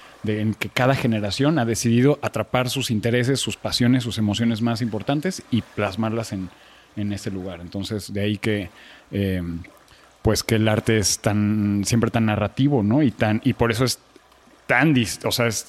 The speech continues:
eh, lo, lo, a-, una cosa que marca las, el, el cambio en el tiempo, pues, es el cambio,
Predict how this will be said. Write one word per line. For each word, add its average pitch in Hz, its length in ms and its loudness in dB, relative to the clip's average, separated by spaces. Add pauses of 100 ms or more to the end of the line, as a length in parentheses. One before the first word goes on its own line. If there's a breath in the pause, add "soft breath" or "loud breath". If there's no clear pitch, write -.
eh, 113 240 -8
lo, 123 400 2
lo, 120 320 6
a-, 113 180 0
una 131 220 6
cosa 139 280 4
que 120 120 4
marca 123 340 4
las, 107 300 4
el, 113 240 0
el 110 460 2
cambio 127 440 6 (320 loud breath)
en 120 160 2
el 107 140 0
tiempo, 135 420 4
pues, - 460 -4
es 110 400 0 (100)
el 120 160 0
cambio, 107 640 0